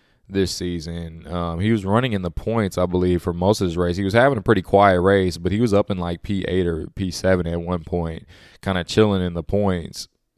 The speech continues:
And unfortunately, with that D N F, just kinda ruined his race. And then another prediction for me was I said Hamilton would finish ahead of Max.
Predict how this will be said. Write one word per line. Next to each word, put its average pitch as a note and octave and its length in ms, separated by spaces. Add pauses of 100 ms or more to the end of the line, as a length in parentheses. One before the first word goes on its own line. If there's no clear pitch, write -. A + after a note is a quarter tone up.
(280)
And F2 760 (340)
unfortunately, F#2 580
with F2+ 160
that F2+ 180
D F2 160
N F2 100
F, F2 240
just - 200
kinda F2 200
ruined E2+ 380
his F#2 240
race. E2+ 520 (1800)
And G2+ 200
then G2+ 560 (440)
another A2 360
prediction G2+ 600
for F#2+ 160
me F#2+ 240
was F2+ 200
I - 60
said F#2 220
Hamilton G2+ 460
would F2+ 120
finish F#2 280
ahead G2+ 260
of G2+ 120
Max. G2 580